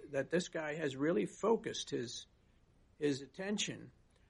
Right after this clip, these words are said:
on where he thinks our greatest vulnerability is militarily, and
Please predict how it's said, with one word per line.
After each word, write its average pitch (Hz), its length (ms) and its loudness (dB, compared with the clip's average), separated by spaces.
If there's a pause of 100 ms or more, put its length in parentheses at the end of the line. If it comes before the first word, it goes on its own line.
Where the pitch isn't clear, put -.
(160)
on 139 160 2
where 151 220 8
he 165 140 8
thinks 147 320 0
our 131 120 -6
greatest 127 440 -4
vulnerability 110 800 -6
is - 360 -10
militarily, 123 760 -8 (640)
and 117 300 -10